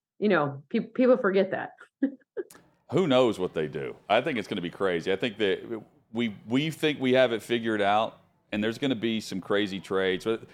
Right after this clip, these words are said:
Speaker 2: there's gonna be a team like Seattle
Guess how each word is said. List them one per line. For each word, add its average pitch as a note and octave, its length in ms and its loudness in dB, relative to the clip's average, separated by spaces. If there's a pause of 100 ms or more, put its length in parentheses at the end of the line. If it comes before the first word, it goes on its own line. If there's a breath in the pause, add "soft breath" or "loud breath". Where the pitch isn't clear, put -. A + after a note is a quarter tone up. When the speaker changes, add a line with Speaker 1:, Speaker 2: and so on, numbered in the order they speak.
(140 soft breath)
Speaker 2:
there's A#2+ 120 -2
gonna C#3 140 -4
be E3 100 0
a C#3 40 0
team B2 640 0
like F#2 180 0 (200)
Seattle G#2+ 760 0